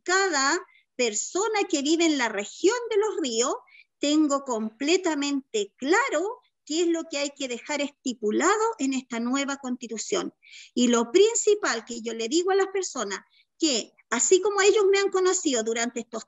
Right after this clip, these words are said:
treinta años trabajando en labor social,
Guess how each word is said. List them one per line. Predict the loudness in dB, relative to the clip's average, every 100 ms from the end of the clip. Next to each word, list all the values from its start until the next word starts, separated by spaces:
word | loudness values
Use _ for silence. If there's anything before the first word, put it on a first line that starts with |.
| _
treinta | 0 0 0 2 4
años | 2 0 -6
trabajando | -8 -6 -6 0 0 2 2
en | 2
labor | 2 -2
social, | -4 -6 -4 -2 -2 -4